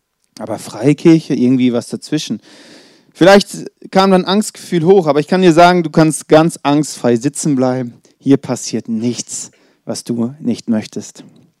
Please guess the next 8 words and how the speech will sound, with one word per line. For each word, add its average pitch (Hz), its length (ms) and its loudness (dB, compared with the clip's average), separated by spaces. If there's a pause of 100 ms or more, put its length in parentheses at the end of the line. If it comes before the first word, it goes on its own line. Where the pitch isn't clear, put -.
(880)
Ich - 100 0
habe 208 100 2
zum 208 160 2
Thema 190 300 2
Angst 180 280 -2
eine 165 140 0
Statistik - 760 -2
gefunden, 143 720 -2